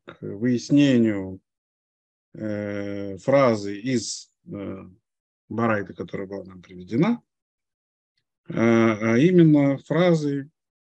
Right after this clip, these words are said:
э, которая говорит о том, что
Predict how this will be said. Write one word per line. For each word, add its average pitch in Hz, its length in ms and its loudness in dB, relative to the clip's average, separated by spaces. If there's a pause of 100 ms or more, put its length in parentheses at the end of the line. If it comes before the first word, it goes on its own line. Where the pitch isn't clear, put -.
(400)
э, 113 800 -4
которая 117 300 -2
говорит 123 280 0
о 127 80 2
том, 180 300 0
что 131 560 -6